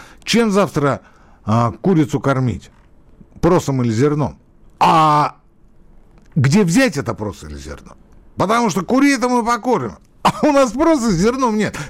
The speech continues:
Кредит мы возьмём, вы нам покажите, где можно купить подешевше. И с семенами у вас, ребята, картошка не собрать, на девять процентов произрастает из отечественного материала, а на девяносто из импортного.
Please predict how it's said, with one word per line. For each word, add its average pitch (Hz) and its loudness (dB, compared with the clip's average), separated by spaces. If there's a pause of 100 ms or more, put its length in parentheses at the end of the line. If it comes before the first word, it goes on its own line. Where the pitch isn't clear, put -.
Кредит 277 2
мы 294 2
возьмём, 254 -2
вы 139 0
нам 175 -2
покажите, 180 -2
где 107 0
можно 101 -4
купить - -4
подешевше. 135 -6 (560)
И 208 2
с 170 -2
семенами 185 0
у 131 0
вас, 131 -2
ребята, 110 -4 (100)
картошка - -6 (840)
не 101 0
собрать, 127 -4 (220)
на 95 -2
девять 135 -2
процентов 117 -6
произрастает 98 -4
из - -10 (120)
отечественного 87 -6 (340)
материала, 90 -2 (440)
а 98 0
на 104 2
девяносто 127 -2
из 85 -6
импортного. 82 -8